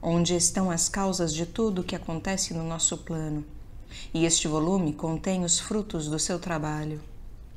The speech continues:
Nele se encontram as verdades inestimáveis relativas à origem, funções e cuidados adequados aos veículos do homem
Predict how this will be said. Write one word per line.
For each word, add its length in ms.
Nele 300
se 160
encontram 420
as 140
verdades 560
inestimáveis 880
relativas 680
à 80
origem, 600
funções 760
e 80
cuidados 840
adequados 720
aos 200
veículos 680
do 120
homem 440